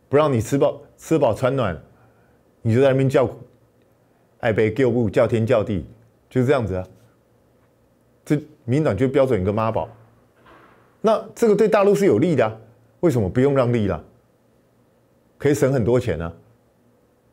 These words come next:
你可以用更少的钱买到更好的水果，和买到更好的其他的产品，何乐而不为？对不对？所以我，我觉得这个对大-，大陆绝对是一件好事。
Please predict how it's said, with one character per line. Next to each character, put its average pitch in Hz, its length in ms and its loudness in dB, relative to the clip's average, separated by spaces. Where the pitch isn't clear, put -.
你 120 100 0
可 160 100 0
以 131 280 0
用 160 120 2
更 175 160 0
少 113 160 0
的 107 80 2
钱 107 140 -2
买 107 140 -2
到 123 100 2
更 127 160 -2
好 92 140 -2
的 85 80 -4
水 87 180 -4
果， 85 180 -6
和 110 200 -4
买 101 100 -2
到 120 100 2
更 139 160 -2
好 101 160 0
的 92 60 0
其 95 160 -8
他 113 160 -2
的 92 60 -4
产 87 180 -6
品， 80 180 -10
何 101 120 -6
乐 127 140 2
而 104 40 0
不 104 160 -2
为？ 78 160 -4
对 113 100 -4
不 104 80 0
对？ 107 160 -2
所 185 140 0
以 190 40 4
我， 147 200 2
我 131 200 0
觉 143 140 0
得 165 260 2
这 - 100 -2
个 190 120 2
对 185 120 4
大-， 170 240 0
大 170 140 2
陆 160 160 4
绝 131 180 0
对 165 140 2
是 147 120 0
一 127 40 0
件 131 120 0
好 90 160 -6
事。 101 240 -10